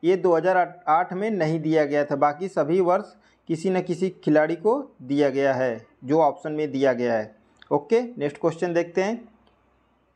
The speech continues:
निम्न में से राजस्थान के किस खिलाड़ी को मेजर ध्यानचंद खेल रत्न से सम्मानित किया गया है? राजस्थान के पूछा गया है क्वेश्चन में,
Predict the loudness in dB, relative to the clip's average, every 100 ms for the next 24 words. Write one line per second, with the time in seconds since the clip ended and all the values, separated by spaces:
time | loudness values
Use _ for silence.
0 | _ _ _ _ _ _ _ _ _ _
1 | _ _ _ _ -2 0 2 2 0 0
2 | 2 2 0 -2 0 -2 -2 -4 -4 -4
3 | 2 2 2 0 -4 -2 0 2 0 -2
4 | -2 0 0 0 0 -2 -2 0 2 2
5 | 0 -4 -2 0 0 0 0 0 0 -2
6 | -4 0 2 2 2 2 2 2 0 2
7 | 2 0 -8 -4 0 0 -2 -4 -4 -4
8 | 0 0 2 2 2 0 -4 -4 -2 -2
9 | -2 -4